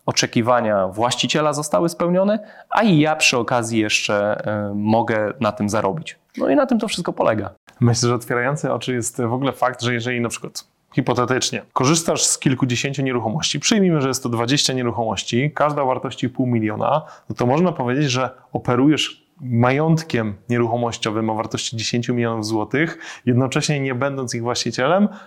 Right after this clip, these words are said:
Speaker 2: ale korzystając w podobnym stopniu jak właściciele.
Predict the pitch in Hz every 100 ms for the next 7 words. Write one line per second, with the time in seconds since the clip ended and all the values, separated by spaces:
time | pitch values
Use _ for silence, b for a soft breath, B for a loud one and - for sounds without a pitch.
0 | B 117 131 127 135 131 - 147 165 156
1 | 135 - _ 143 131 170 170 160 - -
2 | 139 - 135 131 117 127 110 117 - 113
3 | - 110 -